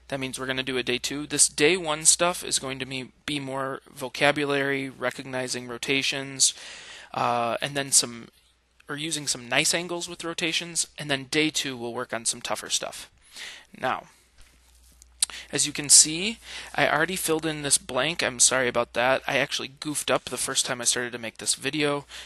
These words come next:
so I'm going to just ki-, kinda continue on, but start again with the video. So, a rotation is a transformation that turns a figure around a fixed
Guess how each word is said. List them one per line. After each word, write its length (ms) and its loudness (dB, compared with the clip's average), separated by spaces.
so 200 0
I'm 120 -8
going 240 -8
to 120 -6
just 240 0
ki-, 160 -4
kinda 240 -2
continue 460 -6
on, 220 -6
but 200 -14
start 340 6
again 240 -4
with 120 -14
the 80 -10
video. 320 -6
So, 420 8
a 60 -4
rotation 580 2
is 120 -4
a 60 -4
transformation 680 0
that 260 -2
turns 600 4
a 60 0
figure 640 -2
around 420 -2
a 100 0
fixed 880 0